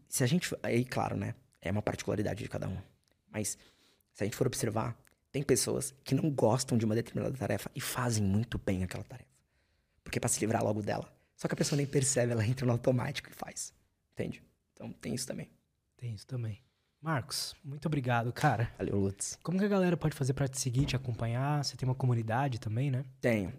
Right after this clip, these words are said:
Speaker 1: Eu faço atendimentos terapêuticos, então pra quem quiser acompanhar meus conteúdos, né? Quem quiser acompanhar, é, tudo que eu faço é arroba terapeuta marcos, né? Ah, e a comunidade, os links estão lá disponíveis. Eu tenho uma comunidade chamada Comunidade Gênesis,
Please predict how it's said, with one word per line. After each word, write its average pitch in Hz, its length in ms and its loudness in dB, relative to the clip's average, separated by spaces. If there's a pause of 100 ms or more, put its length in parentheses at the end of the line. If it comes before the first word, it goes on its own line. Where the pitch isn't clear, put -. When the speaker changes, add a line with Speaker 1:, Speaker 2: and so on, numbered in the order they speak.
Speaker 1:
Eu 139 240 4
faço 135 280 2
atendimentos 110 340 0
terapêuticos, - 560 0
então 101 160 0
pra 98 140 -2
quem 117 120 -2
quiser 101 240 -2
acompanhar 107 340 -4
meus 98 180 -4
conteúdos, 101 640 -2
né? 95 360 -4
Quem - 140 -6
quiser 104 240 -4
acompanhar, 95 500 -6 (640)
é, 101 400 -4 (140)
tudo 110 160 -10
que - 80 -10
eu - 20 -2
faço - 300 -4
é - 20 -2
arroba 110 400 0
terapeuta 107 640 -2
marcos, - 540 -8 (180)
né? 107 220 -4 (640)
Ah, 113 360 -6
e 127 300 -2
a 139 100 -6
comunidade, 135 520 0
os 104 100 0
links 113 220 0
estão 107 160 0
lá 107 100 2
disponíveis. 104 420 0
Eu 104 80 0
tenho 107 120 0
uma 110 40 2
comunidade 110 300 -2
chamada 123 240 -2
Comunidade 117 420 0
Gênesis, 107 720 -2